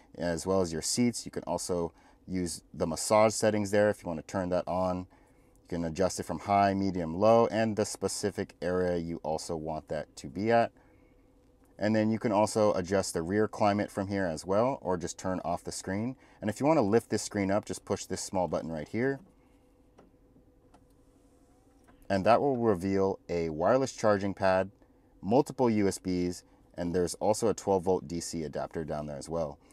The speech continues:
And you can just push this button and it'll return. And the rest of your buttons are located here as well. So on this panel here, there are more options to control the A C or the climate.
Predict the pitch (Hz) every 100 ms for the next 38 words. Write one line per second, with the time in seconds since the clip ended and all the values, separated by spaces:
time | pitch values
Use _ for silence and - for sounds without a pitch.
0 | - - 113 123 113 - 113 104 104 90
1 | 92 95 104 - 90 82 78 73 - 78
2 | 73 - _ _ _ _ _ - - 113
3 | 110 98 95 - 95 90 80 82 82 82
4 | 76 76 - 76 73 - 78 - 78 73
5 | 80 76 - _ _ _ _ _ _ _
6 | _ _ _ _ _ _ _ _ _ _
7 | _ - - - - - - - - -
8 | - - - - - 120 110 120 - 123
9 | 110 117 117 110 104 85 95 95 110 -
10 | 101 101 - 104 104 - - 101 98 -
11 | 107 98 98 - 90 85 90 98 - 110
12 | 101 85 80 - 104 110 135